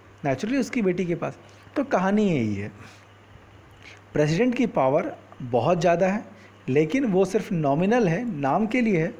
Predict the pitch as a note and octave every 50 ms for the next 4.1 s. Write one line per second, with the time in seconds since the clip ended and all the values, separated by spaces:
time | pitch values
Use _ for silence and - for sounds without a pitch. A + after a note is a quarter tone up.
0 | - - - - - - - - F3+ F#3 - - C4 C4+ A#3+ - G3 F3+ F3+ G3
1 | G3+ G3+ F#3 - - G#3 G3+ - F3+ F3 F3+ F3+ F3+ F3 - - F3 E3 - A3
2 | C#4+ - - - - - - - - F#3 D#3+ F3 F#3+ E3+ E3+ D#3+ D3 D3 - F#3
3 | F3 F3 - - A3+ G#3 C3 B2 A#2+ A2+ G#2+ - - A#2 A2+ A#2 - - - G#3
4 | A#3